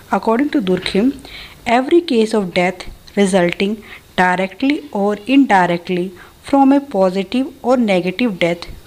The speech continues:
performed by the victim himself and which strive to produce this result is called suicide। दुर्खिम की इस definition से हमें क्या पता चलता है? दुर्खिम ने इस definition में clear कर दिया है कि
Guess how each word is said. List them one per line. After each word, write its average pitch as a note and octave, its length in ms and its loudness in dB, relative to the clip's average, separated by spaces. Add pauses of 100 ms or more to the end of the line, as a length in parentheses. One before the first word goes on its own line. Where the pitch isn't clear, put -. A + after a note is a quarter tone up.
(140)
performed A#3+ 460 2
by F3+ 220 0
the F3 200 -4 (400)
victim G#3+ 400 0 (400)
himself F#3 480 2 (520)
and F#3 240 0
which B3+ 200 0 (360)
strive C4+ 420 -2
to A3+ 80 -4
produce F#3 440 -6 (440)
this C#4 260 2
result F3 440 0 (380)
is A3 100 -2
called F3+ 360 -2 (360)
suicide। F3 500 -2 (920)
दुर्खिम C4+ 340 2
की A#3+ 140 0
इस B3+ 240 -4
definition G#3+ 580 0
से B3 260 0 (140)
हमें A#3+ 200 2
क्या A#3 200 2
पता F#3 280 -4
चलता E3+ 320 -4
है? F3+ 100 0
दुर्खिम C4+ 400 0
ने B3 220 4
इस A#3+ 120 0
definition G#3+ 520 0
में G#3 120 0
clear B3 260 4
कर F#3 220 0
दिया E3+ 260 -2
है D#3+ 240 -8
कि A#3 300 -6